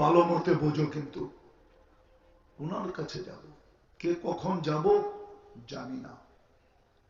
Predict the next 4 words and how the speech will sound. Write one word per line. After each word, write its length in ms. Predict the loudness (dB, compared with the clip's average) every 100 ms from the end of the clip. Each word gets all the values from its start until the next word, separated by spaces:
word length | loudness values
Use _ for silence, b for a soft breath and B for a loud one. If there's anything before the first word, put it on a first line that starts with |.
| _ _ _ _ _ _ _ _ -10
কে 120 | -8 -6
কখন 260 | -6 -6 -8 -8
যাবে। 240 | -10 -12 -18 -20 -20 _ _ _ _ _ _ _ _ _ _ _ _ _ _ _ -10
সুস্থ 420 | -4 -2 -4